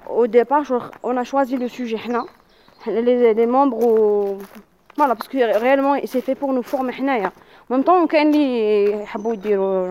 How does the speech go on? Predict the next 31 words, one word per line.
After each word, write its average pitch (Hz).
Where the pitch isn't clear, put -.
genre, 175
يديروه 196
normal, 220
يقدروا, 233
il 190
peut 254
s'inscrire. -
L'essentiel. 285
Donc, 208
on 240
a 262
choisi 302
le, 262
le 226
thème. 247
Voilà, 262
moi, 302
je 247
me 254
rappelle 262
pas 311
trop 311
du, 240
l'autre 233
thème, 202
hein. 214
كاين, 226
il 196
y 226
avait 214
deux. 208